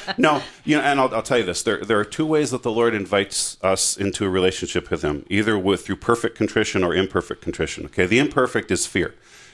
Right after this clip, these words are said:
Speaker 2: So you, that sense of, "I don't want to die and go to hell, so then I'm gonna go to confession." That's fine. The Lord will take it, but that's not what he prefers. He really prefers that we respond to him in love, and that's perfect contrition. Perfect contrition is saying,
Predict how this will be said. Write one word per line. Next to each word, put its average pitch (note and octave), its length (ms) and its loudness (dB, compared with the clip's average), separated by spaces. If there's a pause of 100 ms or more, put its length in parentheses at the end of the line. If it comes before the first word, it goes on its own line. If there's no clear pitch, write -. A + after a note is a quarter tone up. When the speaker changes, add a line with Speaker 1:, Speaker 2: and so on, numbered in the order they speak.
Speaker 2:
So - 200 0
you, F2+ 180 2
that F2 160 0
sense G2+ 240 0
of, F2 160 2
"I G2+ 240 4
don't G#2 140 -2
want G2+ 160 0
to G2 40 0
die F#2 180 0
and F2+ 100 0
go F2 100 -2
to E2+ 80 -2
hell, D#2 400 -2 (220)
so - 140 -2
then F2+ 160 2
I'm F2 120 2
gonna E2+ 160 0
go E2+ 120 0
to D#2+ 60 -4
confession." E2 540 -4 (260)
That's B2 240 4
fine. A2 300 2
The F#2 80 0
Lord F#2+ 180 2
will E2+ 60 -4
take A2 280 -2
it, F2 80 -4
but F2+ 160 -2
that's F2+ 240 0
not F2+ 140 0
what F2 100 0
he E2 60 -8
prefers. - 500 -6
He G2 100 -2
really G2+ 280 2
prefers F2 640 0 (240)
that F2 120 0
we E2+ 80 0
respond F#2 480 2
to F#2+ 60 -2
him F2 140 2
in E2+ 80 0
love, D#2+ 300 -2
and D2+ 140 -4
that's A#2 180 2
perfect - 520 -4
contrition. D2+ 440 -4
Perfect - 380 0
contrition F2+ 420 -2
is E2+ 100 -4
saying, F2+ 240 2